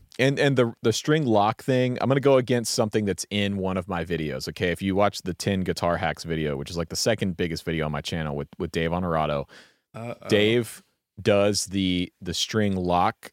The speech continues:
Speaker 1: thing. And we d-, I had never done it before, and Dave swears by it, but that was the first time he'd ever done it. And I was cool with it until I had to restring that
Speaker 2: <laughs>
Speaker 1: guitar.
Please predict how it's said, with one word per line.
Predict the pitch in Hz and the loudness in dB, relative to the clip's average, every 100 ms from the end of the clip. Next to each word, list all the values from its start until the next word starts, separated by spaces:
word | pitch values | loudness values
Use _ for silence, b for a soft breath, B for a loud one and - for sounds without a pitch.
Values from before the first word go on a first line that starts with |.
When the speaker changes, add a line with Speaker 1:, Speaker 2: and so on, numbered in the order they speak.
| - | -20
Speaker 1:
thing. | - - 107 127 160 - _ _ _ _ _ _ _ _ - | -8 -2 0 0 -4 -10 _ _ _ _ _ _ _ _ 0
And | 113 113 107 - b b b - 85 | 2 2 0 -6 b b b -18 -8
we | 113 113 | -2 0
d-, | 95 - | 0 2
I | 107 143 | 4 4
had | 135 | 4
never | 120 117 101 | 2 2 2
done | 101 107 | 2 0
it | 107 | 0
before, | 85 - 80 80 107 _ - | -6 -4 -2 -2 -4 _ -6
and | 98 92 | -4 0
Dave | 101 110 | 2 2
swears | 107 - 95 90 82 | 0 0 2 2 0
by | 76 73 | -2 0
it, | 85 - _ _ _ _ - | -2 -6 _ _ _ _ 0
but | 92 - _ _ _ _ - | 0 0 _ _ _ _ -2
that | 110 | 0
was | 107 | 0
the | |
first | - 139 - | 2 2 2
time | 135 | 0
he'd | 120 113 | 2 2
ever | 104 | 2
done | 95 95 90 | 0 0 0
it. | 71 - | -6 -4
And | 98 | -2
I | 107 | 0
was | 101 | -2
cool | - 180 202 | 2 4 4
with | 127 | 4
it | 113 104 - | 2 0 -2
until | 101 92 - 123 143 147 | -2 -2 -2 2 2 2
I | 90 107 | 2 0
had | 104 104 104 98 | 0 0 0 -4
to | 110 98 | -4 -4
restring | 85 87 101 - - 98 101 | -4 -2 -2 -2 -2 -2 0
that | 95 92 | -2 -2
Speaker 2:
<laughs> | |
Speaker 1:
guitar. | 95 - 82 85 110 | -2 -2 0 0 0